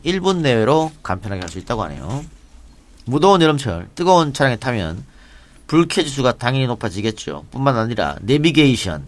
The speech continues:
카시트 등 소중한 차량 내부 용품이 망가질까 걱정하는 분들에겐 최고의 솔루션입니다. 라이터 같은 거 넣으면 터집니다. 에어컨 가동 후 금방 차량이 시원해져 쾌적하게 운전할 수 있고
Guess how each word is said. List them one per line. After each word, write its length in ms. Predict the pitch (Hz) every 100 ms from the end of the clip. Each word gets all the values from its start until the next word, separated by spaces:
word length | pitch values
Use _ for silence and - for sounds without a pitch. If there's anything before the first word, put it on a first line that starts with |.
| -
카시트 540 | - 143 139 113 110
등 280 | 92 80 95 - - - -
소중한 580 | - 139 127 127 110 101
차량 340 | - 127 117
내부 200 | 107 104
용품이 600 | 98 90 - 117 151 196 - - - - _ -
망가질까 640 | - 104 151 156 135 - 101
걱정하는 460 | - 107 123 113 92
분들에겐 520 | 98 90 76 73 95
최고의 500 | - 120 110 101 80 - -
솔루션입니다. 760 | - - 107 107 87 71 71 - - - _ 107
라이터 260 | 123 135
같은 240 | 131 131 120
거 60 |
넣으면 320 | 101 101 90 85 -
터집니다. 680 | 156 127 110 71 69 135 123 113 104 - - - - -
에어컨 520 | 139 170 - 202 180
가동 360 | 143 123 131 127
후 180 | 123 95
금방 560 | - 143 139 156 151 131
차량이 380 | - 139 135 120
시원해져 480 | - 120 110 98 85
쾌적하게 340 | - 151 135 104
운전할 280 | 104 113 101
수 100 | -
있고 320 | - 76